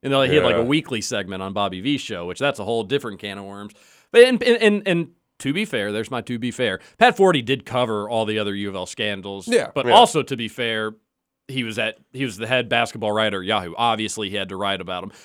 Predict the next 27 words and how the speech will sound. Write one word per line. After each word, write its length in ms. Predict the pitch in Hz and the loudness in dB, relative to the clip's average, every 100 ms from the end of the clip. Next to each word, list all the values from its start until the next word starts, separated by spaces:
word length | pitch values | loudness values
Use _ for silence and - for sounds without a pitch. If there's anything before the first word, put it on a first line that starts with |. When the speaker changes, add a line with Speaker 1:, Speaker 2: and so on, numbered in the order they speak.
| _ | _
Speaker 1:
But 100 | 262 | 4
he 80 | 277 | 8
did 340 | 202 190 147 | 8 8 6
break 300 | - 143 147 | 2 2 2
some 180 | - 147 | -4 -8
stuff 380 | - 160 143 143 | -2 0 0 -2
with 180 | 139 135 | -6 0
that. 380 | 139 135 - - _ _ _ - | 2 4 2 -4 _ _ _ -2
And, 380 | 147 135 123 | -2 0 -2
uh, 380 | 139 127 117 117 - | 0 0 -2 -4 -10
but 220 | 165 135 160 | -6 0 2
it 100 | 160 | 4
is 200 | 175 - | 2 0
just 180 | 147 | -4
funny 300 | - 147 143 | 0 0 0
to 60 | 120 | -2
see 420 | - 139 123 117 - | -4 -2 -2 -4 -6
now 400 | 131 127 131 117 | -2 2 2 2
their 140 | 113 | -2
pitchforks 580 | - 147 - 131 117 - | -4 -6 -4 -6 -6 -8
are 80 | 104 | -6
turned 280 | 147 139 | -2 0
Speaker 2:
Oh. 20 | 135 | 0
Speaker 1:
to 60 | |
U 160 | 117 113 | -2 -6
of 100 | 101 | -4
L, 260 | 110 113 | 0 0